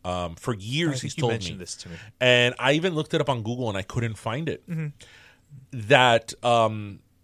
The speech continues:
Speaker 1: during the American Revolutionary War in Cuba, which at that time was obviously a colony of Spain, but in Cuba proper,
Speaker 2: Mm-hmm, mm-hmm.
Speaker 1: there were a lot of, uh,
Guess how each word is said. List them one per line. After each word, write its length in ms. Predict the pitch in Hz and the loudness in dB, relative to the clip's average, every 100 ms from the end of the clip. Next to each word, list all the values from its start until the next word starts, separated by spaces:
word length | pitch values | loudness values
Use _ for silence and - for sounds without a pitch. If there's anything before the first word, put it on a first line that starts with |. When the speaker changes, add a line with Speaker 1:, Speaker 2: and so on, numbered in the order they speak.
| - | -12
Speaker 1:
during 420 | 110 127 160 175 | -2 2 2 0
the 80 | 165 | -2
American 420 | 131 139 143 123 | 0 0 0 0
Revolutionary 680 | 117 113 120 123 110 104 104 | 2 0 -4 -8 -10 -8 -4
War 480 | 101 135 127 101 101 _ _ _ _ - - | -2 2 2 2 -4 _ _ _ _ -20 -12
in 140 | 107 | -12
Cuba, 540 | - - 151 117 95 - - - - _ _ - - | -12 -4 0 2 0 -2 -14 -20 -20 _ _ -16 -6
which 160 | 104 | 0
at 80 | 131 | 6
that 160 | 143 151 | 6 6
time 140 | 165 | 2
was 100 | 123 | 2
obviously 400 | 120 120 117 - | 2 2 -2 -6
a 40 | 95 | -4
colony 320 | 107 98 92 | -2 -2 -6
of 100 | 85 | -10
Spain, 500 | - 143 104 95 98 | -6 -4 -4 -6 -6
but 280 | - 98 98 - - - _ - | 2 2 0 -8 -20 -20 _ -8
in 540 | 123 120 113 113 107 - | -4 -2 -4 -8 -14 -16
Cuba 400 | - - 127 123 | -10 -4 0 0
proper, 460 | - 135 120 92 92 | 2 2 2 -2 -4
Speaker 2:
Mm-hmm, 140 | 165 | -8
mm-hmm. 320 | 165 - 139 139 - _ _ - | -12 -14 -14 -16 -18 _ _ -12
Speaker 1:
there 320 | 113 110 127 | 0 4 8
were 320 | 127 120 117 - - | 8 6 4 -2 0
a 100 | 113 | 2
lot 480 | 110 117 117 123 | 2 4 4 6
of, 180 | 143 123 | 4 6
uh, 260 | 120 107 | 4 4